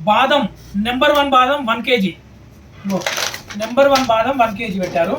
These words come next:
మేడం. మేడం గారికి అయితే ప్యాక్ చేస్తున్నాను. మెదక్ మొత్తం ఒక ఎంత అయిందంటే మేడం గారిది ఐదు వేల డెబ్బై రూపాయలు అయింది. ఫైవ్ జీరో సెవెన్ జీరో,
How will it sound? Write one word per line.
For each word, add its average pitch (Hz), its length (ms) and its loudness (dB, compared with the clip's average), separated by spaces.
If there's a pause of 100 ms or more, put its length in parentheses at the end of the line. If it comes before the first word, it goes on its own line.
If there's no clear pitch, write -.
మేడం. 214 240 2 (720)
మేడం 247 240 0
గారికి 262 240 2
అయితే 269 180 2 (460)
ప్యాక్ 226 260 0
చేస్తున్నాను. 208 480 -4 (160)
మెదక్ 196 300 0 (3500)
మొత్తం 311 440 -2
ఒక 302 80 0 (1400)
ఎంత 226 100 0 (200)
అయిందంటే 262 460 0
మేడం 240 240 -2
గారిది 240 260 2 (240)
ఐదు 269 200 -4 (100)
వేల 254 260 4 (140)
డెబ్బై 226 320 0
రూపాయలు 233 320 0
అయింది. 165 200 -4 (640)
ఫైవ్ 277 200 4 (100)
జీరో 294 200 2 (140)
సెవెన్ 269 320 2
జీరో, 240 180 0